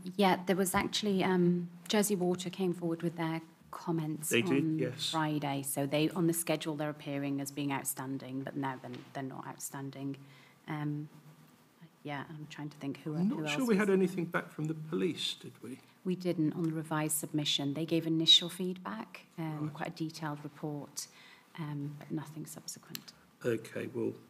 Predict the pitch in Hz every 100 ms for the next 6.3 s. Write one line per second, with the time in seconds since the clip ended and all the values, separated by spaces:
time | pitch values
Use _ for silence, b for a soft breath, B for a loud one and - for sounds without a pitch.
0 | - _ _ _ - - 107 107 - 110
1 | 113 - - - 110 107 - 107 - B
2 | B B B 180 175 139 147 151 - -
3 | - - - - - - - _ _ _
4 | _ - - - - 190 202 202 202 196
5 | - 180 - - 180 160 151 151 139 117
6 | 107 104 107